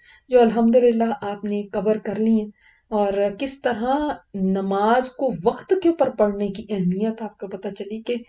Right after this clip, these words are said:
हमें नमाज वक्त पे पढ़नी है और नमाज पढ़ के बस भागना नहीं है, उसके बाद भी अल्लाह का जिक्र करना। ठीक है,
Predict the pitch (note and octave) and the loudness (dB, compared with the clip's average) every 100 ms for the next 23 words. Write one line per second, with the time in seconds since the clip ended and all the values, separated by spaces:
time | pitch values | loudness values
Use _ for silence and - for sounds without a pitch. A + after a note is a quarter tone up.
0 | - - _ A#3 G#3+ A#3 G#3+ G3+ G3+ A3+ | -18 -20 _ 0 4 6 6 6 6 6
1 | A#3 F3+ G#3+ A3 - C4+ C4 A#3 G#3 G3 | 6 4 4 4 0 4 6 6 4 0
2 | G3 G3+ G#3+ G#3 G3 G3 G3+ - G#3 G3 | -4 -6 -4 -4 -2 -2 -4 -2 -4 -2
3 | A#3+ A3 G#3 F3+ F#3 F#3 G3+ A#3 G#3+ G#3+ | -4 -2 -2 -2 0 0 2 2 2 2
4 | A3+ A3 _ _ _ - - A3 G3 G3+ | 0 -2 _ _ _ -12 -2 0 0 0
5 | A3+ A3 G#3+ G3+ G3 G3 F#3+ G3 F#3 G3 | 0 2 0 0 -2 -6 -6 -6 -6 -8
6 | F#3+ - - G3+ G#3 _ _ _ _ _ | -8 -10 -10 -10 -12 _ _ _ _ _
7 | - - A#3+ A3+ F4 | -20 -12 -6 -4 -6